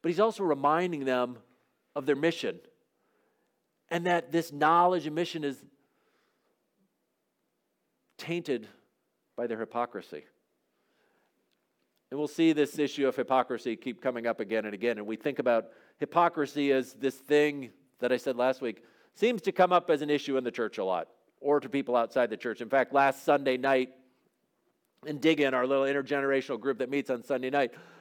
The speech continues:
we talked about one of the stories that Jesus told.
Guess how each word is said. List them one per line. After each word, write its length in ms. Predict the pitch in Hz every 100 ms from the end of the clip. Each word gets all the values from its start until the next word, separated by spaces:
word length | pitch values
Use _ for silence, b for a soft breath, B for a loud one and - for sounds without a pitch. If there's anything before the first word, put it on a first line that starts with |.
| B
we 100 | 131
talked 320 | - 160 156
about 240 | 147 143 143
one 100 | 143
of 60 | 143
the 60 |
stories 380 | - 156 151 139
that 100 | 120
Jesus 340 | 117 135 107
told. 320 | - 113 90